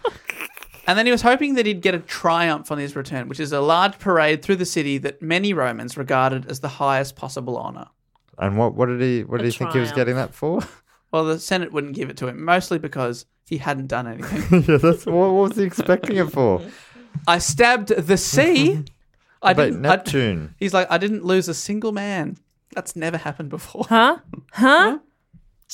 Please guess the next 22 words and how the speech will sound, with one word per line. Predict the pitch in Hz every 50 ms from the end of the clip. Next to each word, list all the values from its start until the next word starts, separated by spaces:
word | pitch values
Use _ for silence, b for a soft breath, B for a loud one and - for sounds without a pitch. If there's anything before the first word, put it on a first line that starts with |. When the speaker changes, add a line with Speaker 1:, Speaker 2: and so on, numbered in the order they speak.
| 165
Speaker 2:
We, | 190
Speaker 1:
So | 208 202 190 185 190 190 190 185 185 185 185 190
Speaker 2:
we | 185
won | 196 208 208
a | 208 190
war | 165 156 170 180 180 165 151 170 214 285 392 - -
and | 175 165
I | 156 151
didn't | 151 165 165 175 175 175 170
lose | 156 156 151 147
a | 143
man. | 135 127 131 147 135 131 -
Speaker 1:
I'll | 247 240 262 277
wait | 269 277 262 226 196
here | 208 233 240 226 214 202 247 339 427 403 415
if | - 233 226 -
you | 208 196
want | 190 196 185
to | 180
organise | 180 185 180 185 180 180 165
a | 165
triumph. | 165 - - 196 185 180 185 180 165 156 190 277 359 - - - - - -